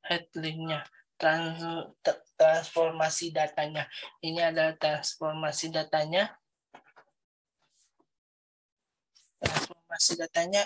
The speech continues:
estimasi data panel perlu menerapkan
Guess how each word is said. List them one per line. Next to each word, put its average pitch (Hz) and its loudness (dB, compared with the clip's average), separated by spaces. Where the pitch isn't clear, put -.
estimasi 170 2
data 170 4
panel 165 0
perlu 175 -2
menerapkan 175 2